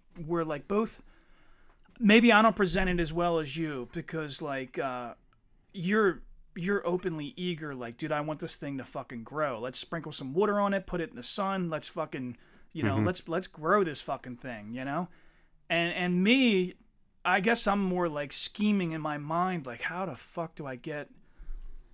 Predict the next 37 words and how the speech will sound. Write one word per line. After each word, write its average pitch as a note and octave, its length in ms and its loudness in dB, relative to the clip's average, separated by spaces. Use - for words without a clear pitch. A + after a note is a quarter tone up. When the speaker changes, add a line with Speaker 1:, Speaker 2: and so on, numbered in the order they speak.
Speaker 1:
people B2+ 680 -6
to F3+ 100 -10
tune G3 420 -6
in F3 260 -6
to B2+ 120 -8
our A#2+ 140 -8
show?" C3 680 -2
Podcasting B3 720 0
is F3 100 -4
so B3 240 2
difficult F3 720 -2
because E3 580 -4
Speaker 2:
A G#2 60 -6
lot C3+ 180 8
of - 100 0
people A2 280 0
do F#2+ 160 4
it. - 100 -4
Speaker 1:
A G3+ 60 2
lot A#3+ 220 8
of - 60 0
people D4+ 240 -2
do G#3+ 280 0
it, B3 140 -2
but E3+ 120 -2
also D#3+ 760 0
the F#3 160 0
ones, A#3+ 540 2
it's G3 180 -2
very G#3 380 0
slow D#3+ 480 -2
growing, C3 440 -6
man. G#2+ 220 -12
It's B2+ 200 -10
like D3+ 140 -8
a C3+ 100 -10
fucking, A#2+ 600 -10